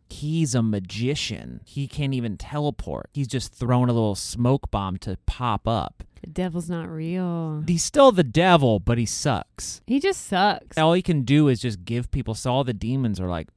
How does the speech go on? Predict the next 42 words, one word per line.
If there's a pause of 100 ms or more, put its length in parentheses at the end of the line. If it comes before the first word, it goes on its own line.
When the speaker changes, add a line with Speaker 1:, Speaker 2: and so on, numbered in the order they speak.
(340)
Speaker 1:
"What
are
you
gonna
do?
Give
me
more
snake
magic?"
Speaker 2:
Yeah. (200)
Speaker 1:
Was
there
anything
else
about
this
demon
magic
snake
wizard? (200)
Speaker 2:
No,
he
just
is
a
bitter
motherfucker. (220)
Speaker 1:
Well,
hey,
you
wanna
know
who
this
really
is? (100)
Speaker 2:
Yeah,
who
is
this?
Speaker 1:
Great.